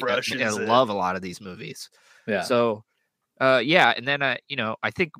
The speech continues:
Speaker 1: uh, you know, Mysterio is my favorite Spider-Man villain. So for him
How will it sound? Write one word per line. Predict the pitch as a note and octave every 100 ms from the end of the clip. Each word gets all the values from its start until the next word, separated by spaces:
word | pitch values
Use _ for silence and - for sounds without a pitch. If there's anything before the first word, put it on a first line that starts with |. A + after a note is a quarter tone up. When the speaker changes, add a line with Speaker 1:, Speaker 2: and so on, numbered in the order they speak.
| _ _ _
Speaker 1:
uh, | A#2+ G#2+ G2 G#2+ - _ _ _ _ _ _ _ _
you | -
know, | A2 G2+
Mysterio | G#2 G#2 - D3+ C3
is | A2
my | A2+ G2
favorite | - G2 F#2+ F#2+ -
Spider-Man | - F#2+ F#2 F#2+ G2
villain. | G2 G2 G2 G#2+
So | - G2
for | -
him | F#2 G#2+ G#2+